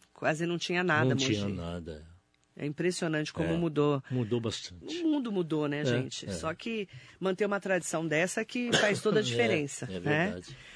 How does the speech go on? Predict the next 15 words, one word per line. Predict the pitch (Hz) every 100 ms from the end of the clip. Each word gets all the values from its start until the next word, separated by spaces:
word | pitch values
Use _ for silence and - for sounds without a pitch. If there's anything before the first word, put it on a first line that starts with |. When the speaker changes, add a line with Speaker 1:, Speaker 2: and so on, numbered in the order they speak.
| -
Speaker 1:
Amélia | 185 208 220 214
Trípoli, | - 214 214 - 180 165 160
"Bom | 165 214 208
dia, | 208 196
nosso | 190 -
querido | 196 185 202 196
e |
amado | 190 185 185 196 185
Álvaro, | 170 175 180 170 160
que | - 180
aqui | 175 208
em |
Mogi | 196 185 180
é | 185
referência." | 202 - 190 175 175 165 -